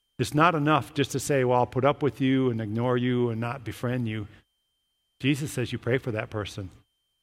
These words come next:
And not only do you pray for them, you pray for you to have love for them. This is hard stuff. This is changing the oil in the impeller kind of stuff. It just isn't easy to do.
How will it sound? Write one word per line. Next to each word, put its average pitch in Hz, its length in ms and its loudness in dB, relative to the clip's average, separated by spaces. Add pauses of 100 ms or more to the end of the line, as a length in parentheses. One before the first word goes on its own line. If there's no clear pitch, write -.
(140)
And 135 100 -2
not 156 320 2
only 143 200 4
do 123 60 2
you 120 80 2
pray 143 240 2
for 127 160 -4
them, 113 280 -4 (720)
you 127 100 -2
pray 135 280 2
for 117 340 0
you 120 180 0
to 117 80 -2
have 107 160 -4
love 143 240 2
for 123 100 -4
them. 98 280 -8 (1600)
This 131 120 -4
is 170 60 -6
hard 247 320 2
stuff. - 380 2
This - 180 -4
is 170 200 -2
changing 165 400 0
the 143 100 2
oil 160 280 6
in 123 100 0
the 120 80 -4
impeller 139 400 2 (420)
kind 139 180 2
of 110 80 -4
stuff. 110 240 0 (340)
It 147 140 2
just 190 180 0
isn't 165 220 0
easy 143 300 0
to 110 100 -4
do. 123 460 0